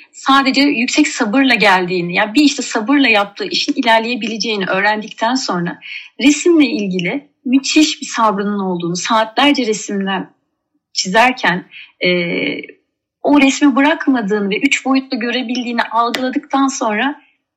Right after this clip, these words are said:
"Evet," dedim, "ben çocuğumu keşfediyorum. E, benim çocuğum buradan ilerleyebilir." Nehir'in resimde başlangıcı çok güzel birkaç resmini üç boyutlu çizebildiğini biz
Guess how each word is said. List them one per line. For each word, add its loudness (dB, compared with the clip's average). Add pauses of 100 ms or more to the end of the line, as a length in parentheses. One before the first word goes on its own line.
(160)
"Evet," 0
dedim, -2
"ben 4
çocuğumu -2
keşfediyorum. -4 (460)
E, -2
benim 6
çocuğum -2
buradan -2
ilerleyebilir." 0 (600)
Nehir'in 6
resimde 2
başlangıcı 0 (1080)
çok 0
güzel 0
birkaç -2
resmini -4
üç -2
boyutlu -6
çizebildiğini -4
biz -12